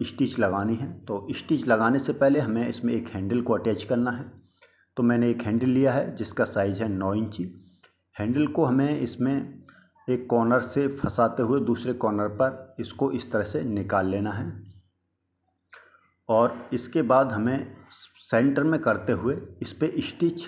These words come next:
लगा लेनी है। इस तरह से स्टिच लगा लेनी है। दूसरी साइड में भी हमें इसी तरह से स्टिच लगा के इसको कंप्लीट कर लेना है। अब ये हमारा प्यारा सा छोटा सा मेकअप पाउच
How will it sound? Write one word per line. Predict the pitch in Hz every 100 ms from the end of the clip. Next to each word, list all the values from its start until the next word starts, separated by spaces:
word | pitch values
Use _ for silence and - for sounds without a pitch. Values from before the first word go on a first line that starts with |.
| -
लगा | 110 104 95
लेनी | 87 82 82
है। | 85 82 - - _ - - _ _ _ _ _ -
इस | 113 -
तरह | 110 107
से | - 156 - - -
स्टिच | - - 127 120
लगा | 101 104
लेनी | 113 127 139
है। | 147 175 - - - _ _ 90
दूसरी | 135 139 160
साइड | 156 135 123 135
में | 135
भी | 135 151 - -
हमें | 104 127
इसी | 110 147
तरह | - 123
से | 135 123
स्टिच | - 139 117
लगा | 104 104
के | 101
इसको | 127 - 143
कंप्लीट | 107 95 98 101 101 101
कर | 101
लेना | 113 127 120
है। | 151 156 - - - - -
अब | 135
ये | 156
हमारा | 147 120 131
प्यारा | 135 - 104 113
सा | - 123 120
छोटा | - 104 113
सा | - 110 - -
मेकअप | 107 117 123 -
पाउच | 95 104 117 -